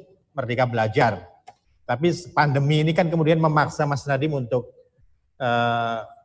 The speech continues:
ya, banyak mereaksi atau merespons situasi darurat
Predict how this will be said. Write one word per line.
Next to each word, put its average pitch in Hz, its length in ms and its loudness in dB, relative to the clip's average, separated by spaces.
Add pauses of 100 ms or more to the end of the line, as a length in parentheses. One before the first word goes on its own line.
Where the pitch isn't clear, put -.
(360)
ya, 160 160 2
banyak 147 400 2 (480)
mereaksi 156 800 2
atau 151 160 0
merespons 147 800 -2
situasi 139 480 -4
darurat 131 480 2